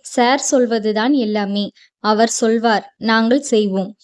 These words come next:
உங்களுக்கும் அவரே எல்லா விபரங்களும் சொல்வார்" என்றாள்.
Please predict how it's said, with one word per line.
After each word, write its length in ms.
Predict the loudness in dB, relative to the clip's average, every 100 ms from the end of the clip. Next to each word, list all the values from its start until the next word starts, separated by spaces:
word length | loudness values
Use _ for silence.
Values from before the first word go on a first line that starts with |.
| _ _
உங்களுக்கும் 640 | 2 4 4 2 2 2 2
அவரே 360 | 0 0 2 4
எல்லா 300 | 4 2 2
விபரங்களும் 680 | 0 0 0 0 0 0 -2 -2
சொல்வார்" 520 | -2 -2 -2 -2 -4
என்றாள். 500 | -2 -2 -2 -4 -4